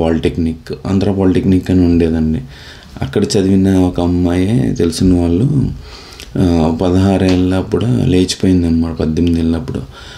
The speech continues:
ఆ లేచిపోయిన వాడు ఎవడు, నా కర్మగాలి వాడు నాకు, నేను మేరీలాండ్లో వర్క్ చేస్తుంటే వాడు న్యూజెర్సీలో ఉండేవాడు. ఆరు నెలల శాలరీ తినేసి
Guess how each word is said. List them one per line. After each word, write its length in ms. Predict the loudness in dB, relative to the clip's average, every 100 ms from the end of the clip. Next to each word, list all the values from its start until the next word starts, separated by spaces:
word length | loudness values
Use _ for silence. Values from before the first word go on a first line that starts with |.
| -20 -12 -4
ఆ 220 | 0 2
లేచిపోయిన 640 | 2 2 -2 -2 2 2
వాడు 600 | 2 2 2 2 2 2
ఎవడు, 460 | 2 2 2 2 -2 -10 -18 -8 -4
నా 100 | -2
కర్మగాలి 680 | 0 2 4 2 2 2
వాడు 200 | 2 4
నాకు, 460 | 2 2 0 0 0
నేను 240 | 2 4
మేరీలాండ్లో 640 | 4 4 4 4 2 2 2
వర్క్ 220 | 0 -2
చేస్తుంటే 380 | -2 -2 -4 -2
వాడు 120 | 0
న్యూజెర్సీలో 520 | 2 2 0 -2 0
ఉండేవాడు. 380 | 0 0 -2 -6 -12 -20 -18 -6
ఆరు 140 | 0 2
నెలల 240 | 4 2
శాలరీ 480 | 0 0 2 2 2
తినేసి 720 | 0 0 2 0 0 0 0